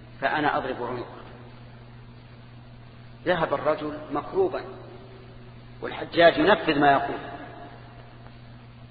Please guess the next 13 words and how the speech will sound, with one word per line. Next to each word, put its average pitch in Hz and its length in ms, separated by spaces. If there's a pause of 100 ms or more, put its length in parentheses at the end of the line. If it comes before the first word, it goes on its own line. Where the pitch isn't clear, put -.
(380)
وذهب 156 380
يطلب، 131 400
يطلب 135 380
من 131 100
الأعراب، 127 760 (1080)
فسمع 147 500
أعرابيا 139 420
يقول: 143 440 (1080)
"ربما 160 760
تكره 151 280
النفوس 139 680
من 131 220
الأمر 151 680